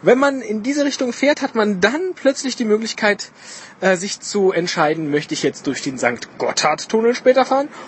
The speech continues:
oder durch den Bernardino. Und da der Gotthard halt immer für eine Unwägbarkeit, ähm, gut ist, haben wir uns dafür entschieden, wieder den Bernardino zu nehmen und sind also in diese Richtung gefahren. <clears throat> Ähm,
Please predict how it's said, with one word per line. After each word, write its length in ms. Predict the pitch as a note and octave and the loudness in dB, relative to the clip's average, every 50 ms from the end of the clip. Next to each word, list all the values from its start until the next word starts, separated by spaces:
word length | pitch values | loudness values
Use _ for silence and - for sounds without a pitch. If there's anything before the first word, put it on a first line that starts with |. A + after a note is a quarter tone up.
| - - - - | -18 -14 0 4
oder 460 | D3+ A#3 C#4+ E4 F4 F4 D#4+ D#4 B3+ | 6 6 8 8 8 8 6 6 4
durch 280 | F#3+ G3+ A3 G#3+ - | 2 0 -2 -4 -4
den 300 | - - A3+ A3 A3+ G3 | -6 -6 -6 -6 -4 0
Bernardino. 680 | D3 C3+ C#3 C#3 D3+ E3+ F3+ F#3 D#3 B2+ A#2+ A#2+ A#2 A2+ | 0 2 2 2 2 2 2 2 0 -2 -4 -4 -4 -4
Und 380 | A2 E3+ F#3+ G#3+ A3 - - | 0 2 2 2 2 2 2
da 100 | F3+ F3+ | 2 2
der 140 | G3 G3+ F#3 | 2 2 0
Gotthard 400 | E3 F#3 F#3+ - - F3+ - - | 0 -2 -2 -2 -6 -6 -4 -2
halt 100 | E3 D3+ - - | -4 -4 -4 -4
immer 340 | A3+ A#3+ A3+ A3+ A3+ A3+ | 0 2 4 4 4 4
für 160 | A3 - - F3 | 2 2 0 2
eine 160 | F3 F#3 F#3 | 2 2 0
Unwägbarkeit, 840 | F#3 G#3 G#3 F3+ F3+ F3 - F#3 D#3+ - E3 D3+ D#3 D#3+ - - - - - - - - - - - - | 0 2 4 4 4 4 4 2 2 2 2 0 0 -2 -4 -8 -12 -18 -20 -20 -18 -18 -20 -20 -10 0
ähm, 580 | - D#3+ D#3 D3+ D3 D3 D3 D3 C#3+ D3 D#3 D#3 - - - E3 | 4 6 6 6 4 2 -2 -4 -6 -6 -8 -8 -10 -12 -6 2
gut 180 | G#3 D#4+ F4 - | 4 4 4 4
ist, 220 | C#4 C4 - - | 2 0 2 2
haben 140 | A3 F#3+ G3 | 0 0 2
wir 80 | E3+ D#3 | -2 -4
uns 180 | D#3+ E3+ - | -4 -4 -4
dafür 260 | - D3+ C#3 - D3+ | -6 -6 -2 -2 -2
entschieden, 380 | C#3 C3 - - D#3 D3+ C#3+ B2+ | -2 -2 -2 -4 -4 -4 -4 -4
wieder 160 | B2+ B2 C3 | 0 0 0
den 220 | B2 B2+ B2+ A#2+ A2+ | 0 0 -2 0 2
Bernardino 800 | B2 C3 C3+ B2+ C3 B2 C3 C#3 C3 A#2 A2+ A#2+ A#2+ C3 D3 | 2 2 2 2 0 0 0 0 -2 -4 -6 -6 -4 -2 -4
zu 160 | D#3 - - | -2 0 2
nehmen 260 | G3 G#3+ A#3 C4 D4 D4+ - - - - - - - - - - | 4 4 4 4 2 -2 -6 -12 -14 -14 -14 -14 -14 -14 -14 -6
und 320 | - A#3+ C#4+ D4 D4+ D4 - | 0 4 4 4 4 2 0
sind 280 | - F#3+ A3 A3+ - - | 0 0 0 0 0 -2
also 260 | - D#3+ D#3 D#3+ E3+ | -2 -2 -2 -2 -4
in 120 | E3+ D#3 D3+ | -6 -4 -4
diese 180 | D3 C#3 C#3 | -4 -2 -2
Richtung 240 | C3+ D3 - - G3 | -2 -2 0 -2 -2
gefahren. 280 | G3 F#3+ A3 G#3 A3+ A#3+ - - - - - | 0 0 2 0 0 0 -6 -14 -18 -6 -2
<clears throat> 340 | G#3+ G#3+ F#3+ D#3+ D#3 E3+ - - | 0 0 0 0 -2 -4 -4 0
Ähm, 460 | - G#3 G#3 G#3 G3+ G3+ G3+ G3 G3 | 2 2 4 2 2 0 -4 -6 -8